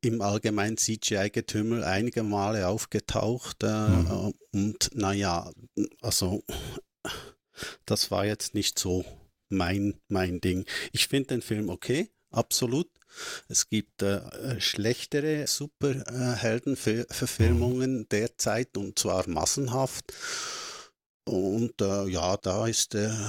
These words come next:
Speaker 1: sticht der Mann, äh, der Man of Steel doch fast, äh,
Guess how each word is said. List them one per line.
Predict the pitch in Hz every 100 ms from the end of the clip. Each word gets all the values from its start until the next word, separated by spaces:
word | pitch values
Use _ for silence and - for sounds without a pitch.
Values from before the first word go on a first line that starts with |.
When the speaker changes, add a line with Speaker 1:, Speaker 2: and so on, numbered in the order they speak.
| 104 117 107 101
Speaker 1:
sticht | - - 113 -
der | 113
Mann, | 101 92 107
äh, | - 113 107 107 98 110
der | 101 98
Man | 104 98 98 104
of | 101
Steel | - - 101
doch | - 92 -
fast, | 87 - - -
äh, | 104